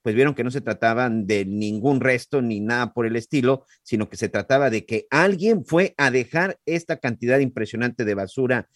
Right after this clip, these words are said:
de residuos hospitalarios en esta, a un costado de las vías del tren, en la zona de Francisco Villa, calle Francisco Villa, en Tultitlán, Estado de México.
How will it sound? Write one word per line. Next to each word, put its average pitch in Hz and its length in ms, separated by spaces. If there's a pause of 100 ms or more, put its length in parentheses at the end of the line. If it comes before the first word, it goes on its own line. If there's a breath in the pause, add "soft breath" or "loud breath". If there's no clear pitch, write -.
(220)
de 107 100
residuos 123 500
hospitalarios 131 960 (280 soft breath)
en 110 160
esta, 127 400
a 110 180
un 127 80
costado 131 420
de 110 120
las 95 240
vías 120 240
del 104 180
tren, 127 340
en 107 120
la 101 100
zona 127 260
de 110 80
Francisco 104 600
Villa, 120 240
calle 120 240
Francisco 107 480
Villa, 120 360 (300 soft breath)
en 113 160
Tultitlán, 120 680
Estado 110 440
de 101 100
México. 95 420